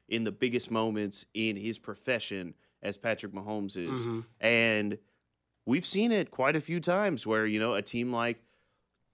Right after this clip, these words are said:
Speaker 1: Tennessee, like, I, I've mentioned them before, but, like, some of these teams, they get to the playoffs and, or right at the end of the season, and they, they kinda feel the pressure and they start slipping.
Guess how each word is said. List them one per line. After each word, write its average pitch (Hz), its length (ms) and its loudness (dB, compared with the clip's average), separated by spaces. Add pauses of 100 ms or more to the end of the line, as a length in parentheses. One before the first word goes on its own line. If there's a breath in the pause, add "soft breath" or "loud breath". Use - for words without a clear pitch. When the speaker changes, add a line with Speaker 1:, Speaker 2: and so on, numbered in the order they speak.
Speaker 1:
Tennessee, 127 760 -2
like, 101 240 -2
I, 107 260 0
I've 107 240 0
mentioned 135 340 0
them 107 120 -2
before, 135 320 -2
but, 110 100 2
like, 104 220 2
some 139 160 -2
of 151 80 -2
these 131 160 -2
teams, 131 340 -2
they 107 100 0
get 113 160 0
to 113 80 -8
the 113 60 -2
playoffs 143 540 0
and, 107 260 -2
or 104 360 0 (180)
right 120 240 4
at 123 100 0
the 117 140 -2
end 127 100 0
of 117 40 -2
the 113 60 -2
season, 135 380 -4
and 120 180 -2
they, 107 260 0 (420 soft breath)
they - 60 -14
kinda 123 220 -6
feel 127 200 -2
the 113 80 -4
pressure 117 380 -2
and 131 120 -2
they 107 80 -2
start 117 300 -6
slipping. - 360 -6